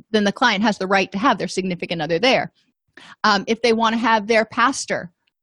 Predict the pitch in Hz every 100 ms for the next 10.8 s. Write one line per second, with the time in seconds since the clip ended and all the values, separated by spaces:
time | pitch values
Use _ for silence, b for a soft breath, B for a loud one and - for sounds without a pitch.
0 | _ - 220 185 175 190 185 190 190 180
1 | 175 170 - 175 135 - _ - 196 185
2 | 185 185 - 196 180 180 185 - 196 190
3 | 202 - 220 - - 117 175 _ - 160
4 | - - B B B _ - 214 220 240
5 | - 254 233 - 208 196 180 202 - 196
6 | 202 190 - 190 190 185 180 180 180 170
7 | 190 175 - - _ B B B 226 233
8 | 277 285 302 277 269 262 196 202 - 220
9 | - 311 277 269 302 285 294 269 226 202
10 | - 190 - 175 165 156 175